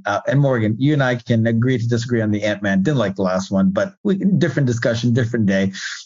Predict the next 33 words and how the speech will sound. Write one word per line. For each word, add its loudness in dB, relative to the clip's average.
Um, 0
please, 0
Devin, 2
share 0
your 4
thoughts -2
on, 0
you 2
know, 0
Morgan 0
talks 0
about 2
the -10
three 0
stages 0
of 0
the 2
content 0
journey: 0
audience, 2
community, 2
advocates. -2
I 0
mean, 2
my 2
God, 0
you 2
guys 0
did -2
phenomenal, 2
uh, 0
job 2
with 0